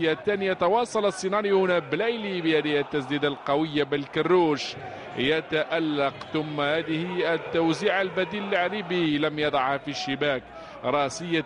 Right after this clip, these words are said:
نعماني جانبت القائم إلى غاية الدقيقة الأولى من الوقت بدل الضائع. يحضر بلايلي بهذه المخالفة المباشرة والكرة الثابتة التي حركت شباك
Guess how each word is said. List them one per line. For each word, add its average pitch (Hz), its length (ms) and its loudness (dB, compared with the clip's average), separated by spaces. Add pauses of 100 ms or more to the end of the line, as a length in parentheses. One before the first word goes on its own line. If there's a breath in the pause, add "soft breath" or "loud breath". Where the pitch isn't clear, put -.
(100)
نعماني 165 840 0
جانبت 202 580 -2
القائم 156 840 -2
إلى 135 200 0
غاية 147 320 -2
الدقيقة 143 500 -6
الأولى 175 340 0
من 170 140 -4
الوقت 160 380 -2
بدل 151 240 2
الضائع. 143 500 2 (420 loud breath)
يحضر 151 680 0 (520)
بلايلي 185 360 2
بهذه 185 580 4
المخالفة 180 680 0
المباشرة 170 880 0
والكرة 170 460 2
الثابتة 185 560 0
التي 170 340 -2
حركت 165 560 -2
شباك 156 340 0